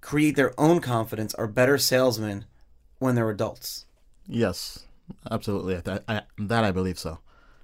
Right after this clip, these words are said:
Speaker 2: I mean, myself as well, right? I mean, I was very introverted growing up. I was an engineer. Didn't really have, b-, besides school and soccer, didn't really have much of a social life, right? I come from a very strict African family, uh, from Uganda,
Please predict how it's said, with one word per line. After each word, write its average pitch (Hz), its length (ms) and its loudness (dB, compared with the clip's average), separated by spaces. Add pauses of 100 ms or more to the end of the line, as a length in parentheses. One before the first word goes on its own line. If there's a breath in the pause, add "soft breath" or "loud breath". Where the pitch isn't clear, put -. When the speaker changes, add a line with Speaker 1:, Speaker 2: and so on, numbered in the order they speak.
(160)
Speaker 2:
I 98 80 -4
mean, 101 120 0
myself 104 340 0
as 90 140 -4
well, 95 140 0
right? 87 180 -2
I 87 80 -2
mean, 90 140 -4
I 92 80 -2
was 87 160 -4
very 90 260 -4
introverted 87 460 -6
growing 82 300 -6
up. 85 240 -6 (440 soft breath)
I 95 80 -8
was 85 100 -4
an 85 60 -4
engineer. 87 520 -2 (560 soft breath)
Didn't 117 200 0
really 107 180 0
have, 95 480 -4
b-, - 120 -6
besides 123 680 0 (160)
school - 440 -2
and 87 160 -2
soccer, 127 440 -2 (420 soft breath)
didn't 113 200 2
really 104 120 2
have 95 240 0
much 92 140 -4
of 76 60 -6
a 85 60 -2
social 90 360 -4
life, - 320 -12 (320)
right? 90 240 -4 (340 soft breath)
I 82 80 -10
come 104 180 -2
from 95 160 -2
a 90 60 0
very 92 220 -2
strict 95 400 -6
African 92 320 -2
family, 90 520 -2 (300)
uh, 87 140 -4
from 90 220 -4
Uganda, 87 580 -4